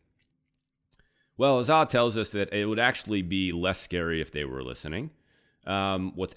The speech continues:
actually happening is that they actually know you that well. They actually have so much information on you and s-, have you narrowed down so much that they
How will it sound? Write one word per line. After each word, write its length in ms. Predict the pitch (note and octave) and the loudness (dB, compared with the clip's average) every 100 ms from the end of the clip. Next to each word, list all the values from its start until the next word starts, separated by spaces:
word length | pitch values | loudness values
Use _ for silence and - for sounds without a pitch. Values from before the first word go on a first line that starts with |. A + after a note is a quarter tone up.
| - | -2
actually 420 | D#3+ - C#3 A2+ | -2 -2 -2 0
happening 340 | G#2+ G2+ G#2 | 0 -2 -2
is 120 | F#2+ | -4
that 180 | E2+ E2 | -4 -4
they 180 | F2 E2+ | -4 -6
actually 400 | - B2 - A2 | -6 -8 -6 -6
know 200 | F2 F2 | -4 -2
you 260 | F#2+ F#2+ G2 | -2 0 -4
that 260 | D#2 D#2 D2+ | -2 -4 -4
well. 360 | B1+ A#1+ - _ _ _ _ _ _ _ - | -10 -10 -14 _ _ _ _ _ _ _ -10
They 160 | F2 - | -10 -6
actually 420 | A#2+ C#3+ - A#2 | -6 -4 -2 -2
have 200 | F#2+ G2+ | -2 -4
so 280 | F2 - G2+ | -4 -4 -2
much 240 | B2 A#2 | 0 -2
information 600 | G#2+ G2 F#2+ E2+ E2+ F2+ | -4 -4 -4 -4 -4 -6
on 260 | D2 D#2+ E2 | -6 -6 -6
you 300 | D#2+ D#2 D2 D#2 | -4 -6 -8 -10
and 160 | D2+ | -12
s-, 240 | C#2+ - - | -12 -18 -18
have 180 | - F#2 | -8 -6
you 160 | F2+ F2+ | -6 -6
narrowed 420 | D#2+ E2+ G2 F2+ | -2 0 0 -2
down 300 | E2 E2+ F2 | -4 -4 -6
so 260 | - D#2+ E2+ | -8 -6 -6
much 440 | D#2+ G2+ - - _ _ _ | -4 -6 -6 -14 _ _ _
that 200 | - - | -8 -4
they 520 | G2 G2 G2 G2 G2 | 0 2 2 0 -2